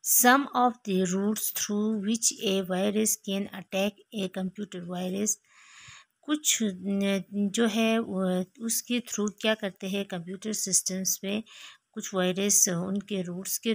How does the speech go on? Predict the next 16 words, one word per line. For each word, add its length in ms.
through 200
उन 120
पे 120
क्या 220
करते 320
हैं, 260
उसको, 320
उस 160
पे 80
attack 360
करते 280
हैं 160
उसके 320
रूट्स 280
के 140
through। 260